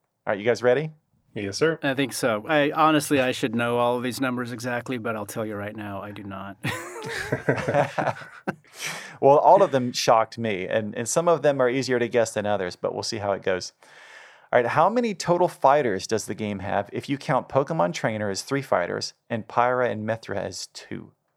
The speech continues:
Speaker 1: Looking for any kind of ballpark number here.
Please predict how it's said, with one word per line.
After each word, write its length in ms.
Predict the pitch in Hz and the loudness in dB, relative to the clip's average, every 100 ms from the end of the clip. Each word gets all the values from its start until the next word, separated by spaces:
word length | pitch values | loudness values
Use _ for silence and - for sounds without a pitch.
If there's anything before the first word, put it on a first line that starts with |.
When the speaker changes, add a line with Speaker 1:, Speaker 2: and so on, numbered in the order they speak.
| _ _ _ _ _ _ _ _ _ _ _ _ _ _ _ _ _ _ _ _ - | _ _ _ _ _ _ _ _ _ _ _ _ _ _ _ _ _ _ _ _ -8
Speaker 1:
Looking 300 | 104 123 110 | -6 -4 -6
for 180 | - 107 | -4 -2
any 180 | 131 143 | -2 -4
kind 320 | - 131 127 | -4 -2 -2
of 100 | 101 _ | -6 _
ballpark 760 | 127 123 127 - - 120 117 113 | 4 6 4 2 0 0 0 -4
number 320 | 110 107 101 | -4 -2 -2
here. 380 | 98 95 92 | 0 0 0